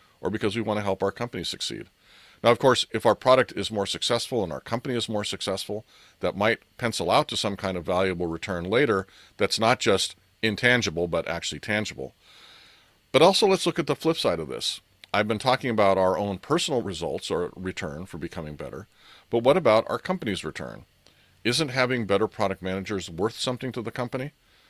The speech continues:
especially since we're also devoted to making our products better and our companies more successful? Well, I guess there's a broad sense in the world that better product management is better, but why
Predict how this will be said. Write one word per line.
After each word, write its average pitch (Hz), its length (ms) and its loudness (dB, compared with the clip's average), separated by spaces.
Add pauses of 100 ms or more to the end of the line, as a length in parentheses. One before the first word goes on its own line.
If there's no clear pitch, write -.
(220)
especially 135 420 2
since 107 260 -2
we're 104 120 2
also 101 260 0
devoted 87 540 0
to 90 80 -10
making 90 300 -6
our 80 100 -6
products 92 340 -2
better 78 280 -6
and 76 100 -10
our 71 80 -8
companies 98 460 -8
more 98 120 -4
successful? 110 540 -10 (800)
Well, 117 260 8 (300)
I 113 60 6
guess 190 220 2
there's 175 120 2
a 117 60 6
broad 104 480 6 (540)
sense - 580 2
in 98 180 -6
the 98 60 0
world 135 320 6
that - 360 -4
better 120 220 4
product 104 340 0
management 90 400 -4
is 80 140 -8
better, 98 420 0 (400)
but 95 160 2
why 87 500 -2